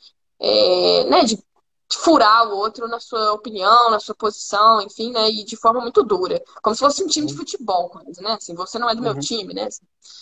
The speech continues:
Speaker 1: "Você não merece meu respeito", né, assim, é disso que eu tô falando.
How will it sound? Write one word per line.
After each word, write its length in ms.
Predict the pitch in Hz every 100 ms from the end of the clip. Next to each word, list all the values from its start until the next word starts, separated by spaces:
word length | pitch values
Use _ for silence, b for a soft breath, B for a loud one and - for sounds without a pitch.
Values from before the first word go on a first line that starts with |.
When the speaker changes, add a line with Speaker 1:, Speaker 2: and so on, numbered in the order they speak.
| B B _
Speaker 1:
"Você 120 | -
não 120 | 208
merece 340 | 226 214 220 214
meu 100 | 220
respeito", 640 | 233 - - 160 156 - -
né, 140 | 185
assim, 260 | 202 - 175
é 40 |
disso 160 | 175 -
que 60 | 196
eu 60 |
tô 120 | 202
falando. 480 | 202 247 220 160 156